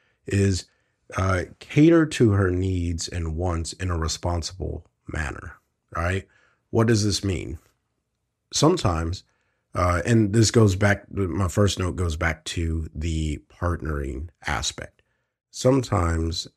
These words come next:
it requires us to give her time to accomplish the thing that she said she wants to do. What that means is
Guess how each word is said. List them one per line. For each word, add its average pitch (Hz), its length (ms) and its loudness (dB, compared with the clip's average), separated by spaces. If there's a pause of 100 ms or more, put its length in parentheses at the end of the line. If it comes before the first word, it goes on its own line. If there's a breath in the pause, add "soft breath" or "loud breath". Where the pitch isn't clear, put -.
it 98 240 0
requires 95 920 0
us 87 280 -4
to - 100 -6
give 85 340 -2 (120)
her 82 340 -4 (220)
time 85 760 -2 (160)
to 95 200 0
accomplish 98 540 -4
the 101 80 -8
thing 95 300 -2
that 82 120 -2
she 82 160 -6
said 87 260 -4
she - 140 -6
wants 78 280 -6
to - 100 -18
do. 123 260 2 (1400)
What 98 300 2
that 101 160 4
means 123 320 8
is 87 360 -2